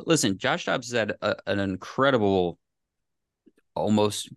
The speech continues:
ca-, it hasn't even been a full calendar year, guys, since he was plucked from the Lions practice squad to go play for the Tennessee Titans in a must-win game against the Jacksonville Jaguars.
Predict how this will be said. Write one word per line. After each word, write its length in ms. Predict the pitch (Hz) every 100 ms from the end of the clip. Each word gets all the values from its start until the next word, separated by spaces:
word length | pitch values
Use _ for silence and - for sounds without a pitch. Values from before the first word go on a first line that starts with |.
| -
ca-, 160 | 92 -
it 140 | 123
hasn't 280 | 127 147 151
even 160 | 135
been 100 | 123
a 40 | 120
full 340 | - - 107
calendar 500 | 110 - 113 104 92
year, 380 | 98 98 98 98
guys, 480 | 95 85 58 71 - - - _ _
since 300 | - 110 101
he 120 | 120
was 220 | 104 95 -
plucked 460 | - 117 110 -
from 520 | - 110 101 95 90 - _ _ _ _ _ -
the 100 | 98
Lions 680 | 95 95 101 110 117 117 -
practice 640 | - - 98 107 - 92
squad 500 | - 95 85 71 -
to 100 | -
go 220 | 95 98
play 400 | - - 104 104
for 140 | 107 104
the 140 | 98
Tennessee 440 | - 104 98 113
Titans 540 | 101 98 95 92 95 -
in 160 | 98
a 100 | 92
must-win 720 | 92 98 98 113 - 104 98
game 320 | 95 - 95 92
against 240 | 92 98
the 60 | 95
Jacksonville 420 | 98 95 - 98
Jaguars. 640 | 92 92 92 90 92 -